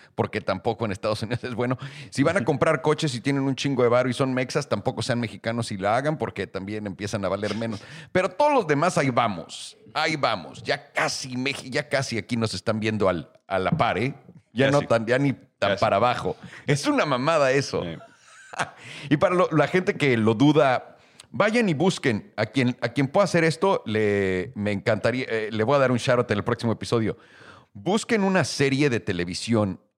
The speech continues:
Speaker 1: gringa que esté en un canal de Estados Unidos, producida en Estados Unidos por americanos, que tenga a un hispano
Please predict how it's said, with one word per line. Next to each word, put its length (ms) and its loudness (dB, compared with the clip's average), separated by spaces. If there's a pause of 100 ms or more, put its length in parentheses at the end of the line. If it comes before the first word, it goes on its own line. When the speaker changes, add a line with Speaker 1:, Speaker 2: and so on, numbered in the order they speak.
(200)
Speaker 1:
gringa 720 -2 (760)
que 80 -4
esté 220 -2
en 120 0
un 80 2
canal 380 0
de 80 -2
Estados 520 0
Unidos, 320 2
producida 840 -2
en 160 0
Estados 340 0
Unidos 320 0
por 180 0
americanos, 800 -2 (380)
que 100 0
tenga 680 0
a 120 2
un 220 2
hispano 920 -2